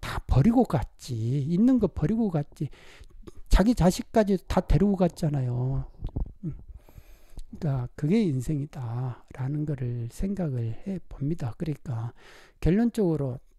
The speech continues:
돈 벌어가지고 국가한테 오십 프로 줄 바에는 자기가 써라 이거요. 자기가 쓰고 자기가 다 쓰라 이거. 공익재단 만들어도 자기가 살아생전에 만들고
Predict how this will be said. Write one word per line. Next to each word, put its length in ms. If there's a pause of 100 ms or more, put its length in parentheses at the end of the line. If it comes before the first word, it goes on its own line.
돈 380
벌어가지고 1000
국가한테 640
오십 340
프로 300 (800)
줄 160
바에는 720
자기가 320
써라 320
이거요. 640 (680)
자기가 360
쓰고 680 (800)
자기가 640
다 380
쓰라 340
이거. 280
공익재단 680
만들어도 520
자기가 340
살아생전에 640
만들고 880